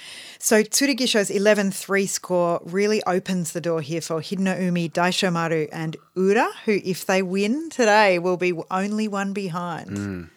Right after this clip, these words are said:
Speaker 2: very exciting stuff
Speaker 1: It
Speaker 2: there.
Speaker 1: is. Juryo hotting up just like all the other divisions.
Speaker 2: <laughs>
Speaker 1: Nishikigi was given the Sukuinage win over Mitoryu. It probably warranted a Monoi, but, uh, no one could muster any enthusiasm for that, so they just, uh,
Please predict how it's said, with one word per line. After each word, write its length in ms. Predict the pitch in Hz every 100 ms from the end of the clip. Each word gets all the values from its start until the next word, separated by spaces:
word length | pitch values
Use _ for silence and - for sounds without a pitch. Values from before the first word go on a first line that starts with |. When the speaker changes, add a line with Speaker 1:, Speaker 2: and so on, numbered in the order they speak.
| -
Speaker 2:
very 180 | 104 107
exciting 360 | 107 120 113 113
stuff 220 | - 269
Speaker 1:
It 80 | 302
Speaker 2:
there. 280 | 349 453 294
Speaker 1:
is. 140 | 208
Juryo 400 | 240 269 277 247
hotting 260 | - 240 220
up 120 | 220
just 160 | 254 247
like 180 | 208
all 140 | 202 226
the 140 | 196
other 180 | 196 302
divisions. 640 | 233 175 180 190 196 - 175
Speaker 2:
<laughs> 60 | - 147 - - - _ _ _ _ - - -
Speaker 1:
Nishikigi 720 | 262 - 269 - 233 226 208
was 180 | 202
given 260 | - 208 202
the 80 | 196
Sukuinage 800 | - 247 226 202 202 202 208 190
win 320 | 208 202 196
over 300 | 196 185 185
Mitoryu. 640 | 175 196 - 220 220 247 349 453 - - - - -
It 180 | 330 339
probably 640 | - 381 392 392 339 330
warranted 440 | 277 262 254 262 233
a 60 |
Monoi, 680 | 208 208 214 214 208 220 320 - - - _
but, 440 | 226 196 - - 214
uh, 320 | 190 180 175
no 200 | 196 196
one 140 | 180 160
could 160 | 160
muster 280 | 147 156 -
any 180 | 139 95
enthusiasm 720 | 98 175 151 170 156 160 156
for 160 | 175
that, 240 | 160 156 -
so 160 | 180
they 140 | 165 160
just, 380 | 139 151 -
uh, 120 | 165